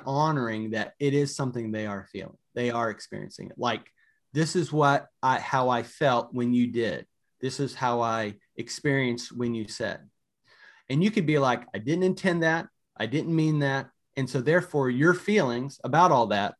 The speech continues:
are completely wrong, and you're wrong." That is a stupid way to handle it.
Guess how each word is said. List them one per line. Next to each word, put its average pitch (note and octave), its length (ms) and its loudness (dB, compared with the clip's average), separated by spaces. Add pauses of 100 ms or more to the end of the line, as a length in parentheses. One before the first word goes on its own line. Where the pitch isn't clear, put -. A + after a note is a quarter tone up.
are C3 80 -2
completely B2+ 640 0
wrong, A#2 320 0 (720)
and B2 140 2
you're C#3+ 160 4
wrong." G#2+ 400 -2 (880)
That D3 120 4
is D3+ 140 2
a C#3 240 0 (380)
stupid - 540 2
way C3+ 220 4
to B2+ 80 -2
handle A#2+ 380 -2
it. - 80 -12